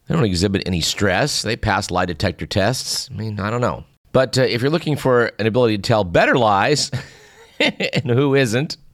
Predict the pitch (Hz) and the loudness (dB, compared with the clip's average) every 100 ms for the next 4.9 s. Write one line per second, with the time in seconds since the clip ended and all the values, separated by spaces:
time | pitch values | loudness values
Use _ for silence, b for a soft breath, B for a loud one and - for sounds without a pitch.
0 | _ _ - 117 156 160 156 165 85 - | _ _ -4 0 2 2 2 0 0 0
1 | 151 196 - 120 82 60 - 92 92 90 | 2 2 2 0 0 -4 -8 -4 -4 -2
2 | 98 92 87 87 92 90 90 90 76 82 | -2 -2 -4 -4 -2 -2 -4 -4 -4 -4
3 | - 131 127 - 127 147 147 - 117 113 | -2 -2 -2 -2 0 0 -2 -2 -2 0
4 | 110 120 117 101 110 135 92 113 | 0 0 0 -2 -2 -2 -2 -4